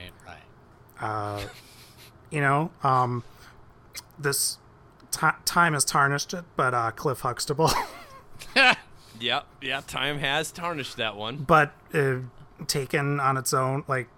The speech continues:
Speaker 2: if you didn't know anything <laughs> about anyone and you just watched the show, Cliff Huxtable is a good dad.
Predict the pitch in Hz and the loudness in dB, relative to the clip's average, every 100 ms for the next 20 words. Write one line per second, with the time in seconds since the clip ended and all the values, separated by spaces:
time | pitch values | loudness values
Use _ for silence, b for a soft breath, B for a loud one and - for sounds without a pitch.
0 | - - 131 139 160 147 131 131 175 180 | -16 -12 -8 -2 0 0 -2 2 2 2
1 | - 240 - - 151 - 151 127 - B | 2 0 -2 -2 -4 -2 -2 -4 -14 B
2 | B - 170 160 131 120 113 113 - 127 | B -2 2 2 0 -2 -2 -6 -8 -6
3 | 123 127 - 123 127 - - 131 110 110 | -4 -4 -4 -4 -6 -6 -6 -4 -4 -8
4 | - - - 131 110 117 - - 113 113 | -14 -20 -10 -8 -6 -8 -8 -8 -8 -6
5 | 120 123 131 127 107 | -6 -6 -4 -4 -6